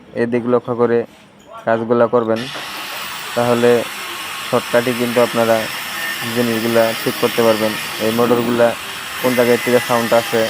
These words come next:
অবশ্যই ফলো করলে আপনাদের কাজগুলো সহজ হয়ে যাবে। তো বন্ধুরা, আমার এখানে কিন্তু দুইটা পিনিয়ন চেঞ্জ করা লাগবে। দেখেন, এখানে বেরিংগুলোও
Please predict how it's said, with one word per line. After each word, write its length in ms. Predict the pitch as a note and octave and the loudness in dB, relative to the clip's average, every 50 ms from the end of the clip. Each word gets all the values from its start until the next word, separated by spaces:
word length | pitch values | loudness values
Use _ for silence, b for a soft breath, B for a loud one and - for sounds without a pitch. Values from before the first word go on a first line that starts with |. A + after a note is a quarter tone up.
| - - A2 | -2 -2 -2
অবশ্যই 320 | A2+ A2+ A2 - - A#2+ A2+ B2+ | -2 -2 -2 0 -2 -2 0 2
ফলো 160 | B2+ A#2+ A#2 - | 2 2 2 2
করলে 220 | - A#2+ A#2 A#2+ A#2 A2 - - - - - - - - - - - - - - - - - - - - - - - - - - - | 2 2 2 2 2 0 -2 -8 -10 -10 -10 -10 -10 -10 -10 -10 -10 -10 -10 -10 -10 -10 -10 -10 -10 -10 -10 -10 -10 -10 -4 -4 -4
আপনাদের 320 | - - B2 A#2 A#2 A2+ A2 A#2+ | -2 0 0 0 0 0 2 2
কাজগুলো 320 | A#2 A#2 A2+ A2+ A#2+ A#2 A2+ - - | 2 0 2 0 2 0 0 2 2
সহজ 180 | B2+ A#2+ A#2 A2+ B2 | 2 2 4 4 4
হয়ে 120 | A#2+ A#2 A#2 | 2 4 4
যাবে। 180 | A#2+ A#2 A#2+ B2+ C#3+ D3 - - - - - - - - - - - - - - - - - - - - - - - - - - - - - - - - - - - - - - - - - - - - - - - - - - - - - - - | 2 2 2 -2 -2 -4 -8 -8 -8 -10 -10 -10 -10 -10 -10 -10 -8 -8 -8 -8 -8 -10 -12 -14 -12 -12 -10 -10 -10 -10 -10 -10 -10 -10 -10 -10 -10 -10 -10 -10 -10 -8 -8 -8 -8 -8 -6 -6 -4 -4 -4 -2 -2 -2 -4 -4 -6 -6 -6 -6 -4
তো 60 | - A#2+ A#2 | -2 -2 0
বন্ধুরা, 260 | A#2+ A#2+ A#2 A#2+ A#2+ A#2+ A#2+ | 0 0 2 2 4 4 4
আমার 140 | A#2+ A#2+ A#2+ A#2+ | 4 2 2 2
এখানে 220 | A#2+ - B2+ B2+ B2 B2 | 0 0 0 0 2 2
কিন্তু 160 | B2+ B2 B2+ B2 A2+ | 0 0 0 -2 0
দুইটা 200 | B2 B2 - B2 A#2 A#2+ | 0 2 2 2 2 2
পিনিয়ন 260 | B2 B2 B2 A#2+ B2 B2 | 0 0 0 0 0 0
চেঞ্জ 160 | C3 A#2+ A#2 - - | 0 -2 -2 0 0
করা 160 | B2 A#2+ A#2+ A#2 A#2 | 2 2 4 4 2
লাগবে। 260 | A2+ A2+ A#2 B2+ C3+ D3 D#3 - - - - - - - - - - - - | 2 2 0 0 0 0 -4 -8 -8 -8 -8 -8 -10 -10 -10 -10 -10 -6 -4
দেখেন, 260 | A#2 A2 - B2 A#2+ C3 C#3 - - - - - - - - - - - - - - - - - - - - - - B2 | -4 -2 -2 -2 -2 -2 -4 -8 -10 -12 -10 -10 -10 -10 -10 -10 -10 -10 -10 -10 -10 -10 -10 -10 -8 -10 -8 -4 0 0
এখানে 240 | A#2+ B2+ B2+ B2 B2 A#2 G#2+ | 0 0 0 0 0 2 2
বেরিংগুলোও 480 | B2 A#2+ B2 A#2+ A#2+ B2 B2 B2+ B2+ | 2 2 2 0 0 0 2 2 2